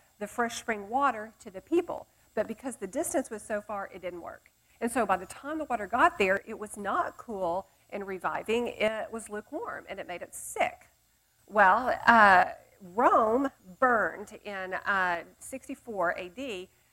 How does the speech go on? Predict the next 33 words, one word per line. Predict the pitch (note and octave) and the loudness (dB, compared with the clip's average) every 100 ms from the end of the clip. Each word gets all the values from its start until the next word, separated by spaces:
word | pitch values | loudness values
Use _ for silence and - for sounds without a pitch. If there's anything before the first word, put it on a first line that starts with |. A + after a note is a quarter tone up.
| _ | _
from | G#3+ | -4
a | F#3+ | -4
fire, | - B3+ A3 G3+ - - - | 2 6 8 6 4 2 -2
and | G#3+ G#3+ | -6 -10
so | - G#3+ G3 | 2 4 4
under | G3 G3+ | 4 0
Nero. | G#3+ C4+ A#3+ F3 - - | -2 -6 -2 -2 -2 -8
And | G3+ G#3 | -14 -8
so | G#3 | -8
now | F#3+ F3 G#3 | -2 0 0
it's | - | 0
eighty-nine, | G3+ A3+ D#4 G#3 G#3+ | -4 -4 0 0 0
so | B3+ G3+ | -6 -14
it's | - | -2
about | F#3+ - | -2 -2
twenty, | - G#3 A3+ | -10 -10 -10
twenty-five | A#3 A3 A3+ A#3+ | -10 -14 -6 -8
years | B3 B3 - | -6 -12 -8
later. | G3+ F#3+ A#3 - _ _ | -6 -2 -4 -6 _ _
And | A3+ A3+ | -6 -2
so | B3 G#3+ | -2 -2
there | G#3 | -4
was | G3+ G3 | -10 -10
an | F#3+ | -12
ordinance | - C#4 F#4 A3+ F#3+ - | -2 0 2 0 -4 -10
that | - F#3+ | -12 -10
none | G#3 A3 | -4 -2
of | C4 C#4+ | -2 -4
the | C4 | -8
big | A3+ F#3 A#3 - | -12 -10 -10 -10
cities | - A#3+ G#3+ A3+ | -12 -12 -12 -12
in | A#3 A3+ | -12 -6
Rome | B3 B3+ G#3 | -4 -4 -4